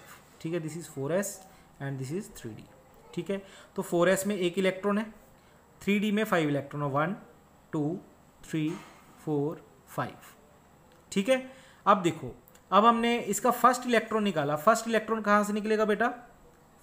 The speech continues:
फ़ोर एस वन में से निकलेगा, ठीक है?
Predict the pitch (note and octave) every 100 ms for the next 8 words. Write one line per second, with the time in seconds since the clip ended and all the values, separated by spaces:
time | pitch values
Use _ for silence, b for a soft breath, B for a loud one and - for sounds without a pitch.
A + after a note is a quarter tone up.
0 | - E3+ F3+ F#3+ G3 E3+ E3+ G3 G#3 G#3+
1 | G#3+ G3+ G3 G3 - - - - - -
2 | - - F3 F3 C#4+ -